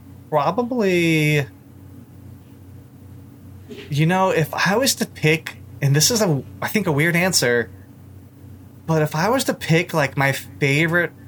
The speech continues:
like, place that I look forward to the most, it was my friend Matt's apartment <laughs> that we would go hang out in.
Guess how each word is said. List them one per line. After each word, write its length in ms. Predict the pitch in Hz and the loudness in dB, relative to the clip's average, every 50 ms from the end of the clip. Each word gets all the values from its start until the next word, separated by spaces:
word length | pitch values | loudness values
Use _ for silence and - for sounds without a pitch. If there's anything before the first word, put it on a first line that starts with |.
| - - | -2 0
like, 300 | 143 127 127 123 - - - - - - - - - - - - | 2 2 2 0 -4 -10 -20 -20 -20 -20 -20 -20 -20 -18 -8 -4
place 400 | 139 131 135 147 147 - - - - - - | 0 2 2 2 2 0 -2 -6 -12 -8 -2
that 140 | 139 127 120 | 0 2 2
I 100 | 120 120 | 2 2
look 240 | 120 131 139 135 - - - | 2 0 -2 -2 -4 -6 -2
forward 280 | 131 131 139 147 143 | 0 2 2 0 0
to 100 | - - | 0 -2
the 100 | 135 127 113 | -2 0 0
most, 460 | 110 120 120 139 165 135 - - - - | 0 2 2 2 0 0 -2 -4 -4 -2
it 240 | 131 131 110 - - | -2 -2 -2 -2 -2
was 280 | 135 135 135 135 - 139 | 0 2 2 2 0 0
my 160 | 135 127 120 | 0 0 0
friend 540 | - - - - 131 131 143 156 175 180 156 | -2 -6 -6 -2 0 2 2 2 2 2 2
Matt's 340 | 131 123 120 131 - - | 2 2 2 2 0 0
apartment 720 | 131 117 - - 120 123 131 117 113 101 98 - - - - - - 151 | -2 -2 -2 0 0 0 0 0 -2 -4 -2 -2 -4 -4 -4 -6 -12 -12
<laughs> 120 | - - - 151 - | -10 -6 -6 -6 -4
that 380 | - 156 - 143 139 143 131 127 | -4 -4 -2 0 2 2 2 2
we 120 | 143 143 | 2 0
would 140 | 139 143 135 | 0 0 0
go 140 | 151 143 143 | 0 0 2
hang 200 | 131 139 131 120 | 2 2 2 2
out 220 | 113 117 131 123 | 2 2 2 0
in. 180 | 98 90 90 | -2 -4 -6